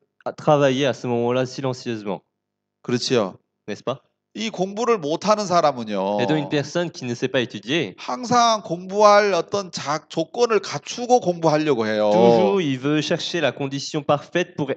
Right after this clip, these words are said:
Speaker 1: pour étudier.
Speaker 2: 하, 조용한 방도 있고,
Speaker 1: Avoir une chambre silencieuse.
Speaker 2: 하, 그 공부할 수 있는 책상도 있고,
Speaker 1: Avoir, euh, un, une table ou un, un bureau où on peut étudier confortablement.
Speaker 2: 또 어디나 떼어도 좋은 거 있고,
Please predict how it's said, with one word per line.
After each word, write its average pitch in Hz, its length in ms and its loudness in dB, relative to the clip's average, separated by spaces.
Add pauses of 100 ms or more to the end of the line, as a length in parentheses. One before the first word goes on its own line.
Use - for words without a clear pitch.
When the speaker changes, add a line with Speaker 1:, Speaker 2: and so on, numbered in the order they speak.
(140)
Speaker 1:
pour 135 180 -4 (120)
étudier. 101 520 -4
Speaker 2:
하, - 280 -20
조용한 131 500 0
방도 117 340 -4
있고, 127 720 -10
Speaker 1:
Avoir 113 360 0
une 110 120 -6
chambre 120 360 -4
silencieuse. 117 720 -6
Speaker 2:
하, - 420 -12 (280)
그 127 420 -2
공부할 131 480 -6
수 131 160 -14
있는 127 760 -14 (200)
책상도 147 500 -10
있고, 117 480 -14
Speaker 1:
Avoir, 113 500 0
euh, 107 380 -2
un, 107 260 -4
une 113 160 -14
table 127 460 -2
ou 107 320 -8
un, 110 160 -10
un 113 100 -4
bureau 113 340 -2
où 104 60 -4
on 101 60 -6
peut 107 340 -6
étudier 117 420 -10
confortablement. 104 800 -6
Speaker 2:
또 123 760 -6
어디나 131 300 -6
떼어도 123 300 -10
좋은 120 340 -10
거 123 100 -10
있고, 123 400 -14